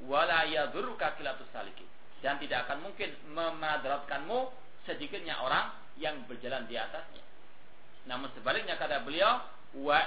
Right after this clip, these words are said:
iyyaka wa turuqad dhalal." Hati-hatilah kalian dari jalan-jalan kesesatan. Kemudian dikatakan di situ, "Wala yadurruka khilaf salikin, wala taghtarra bi kasatil halikin."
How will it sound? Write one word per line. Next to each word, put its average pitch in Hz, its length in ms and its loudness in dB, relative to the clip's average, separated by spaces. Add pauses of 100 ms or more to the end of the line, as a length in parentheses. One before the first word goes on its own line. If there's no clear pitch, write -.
iyyaka 156 560 2
wa 190 240 4
turuqad 170 480 -2
dhalal." 175 320 4 (720)
Hati-hatilah 127 640 0
kalian 156 320 0
dari 180 380 2 (200)
jalan-jalan 151 720 2
kesesatan. 175 680 0 (1300)
Kemudian 135 260 -2
dikatakan 139 500 2
di 127 80 -4
situ, 160 220 -2 (1600)
"Wala 135 200 6 (100)
yadurruka 202 420 0
khilaf 147 240 -2
salikin, 151 480 -2 (300)
wala 156 440 6
taghtarra 156 680 4
bi 139 80 -2
kasatil 123 440 -2
halikin." 98 380 -4